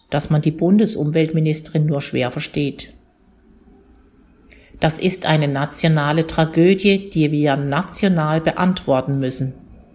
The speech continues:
sagt sie, sichtlich erschüttert. Jetzt brauche es Geld und Zusammenarbeit für den Wiederaufbau und mehr Anstrengungen für bessere Anpassung und Klimaschutz.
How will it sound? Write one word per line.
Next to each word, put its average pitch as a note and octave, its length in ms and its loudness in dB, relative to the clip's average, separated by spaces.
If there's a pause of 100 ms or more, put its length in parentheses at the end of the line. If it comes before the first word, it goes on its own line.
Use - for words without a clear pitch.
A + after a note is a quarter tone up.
(280)
sagt - 400 -8
sie, - 240 -8 (580)
sichtlich D3+ 520 -4
erschüttert. - 580 -6 (1200)
Jetzt - 480 -2
brauche D3+ 380 2
es C3 280 -4
Geld F3 420 0
und C#3+ 180 -8
Zusammenarbeit D3 920 -2
für - 160 -6
den C3 220 -4
Wiederaufbau D3+ 840 -2
und C#3+ 340 -8
mehr E3 360 -2
Anstrengungen D#3+ 720 0
für E3+ 180 -2
bessere D3+ 440 -2
Anpassung C3+ 680 -4
und F3 180 -4
Klimaschutz. - 920 -4